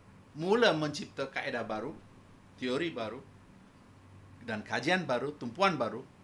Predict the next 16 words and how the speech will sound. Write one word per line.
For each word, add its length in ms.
untuk 480
melengkapkan 880
kajian 320
sains 320
politik 480
sebagai 480
satu 560
bidang 400
saintifik. 560
Bila 240
kita 240
kata 240
saintifik, 640
berarti 640
dia 80
mesti 560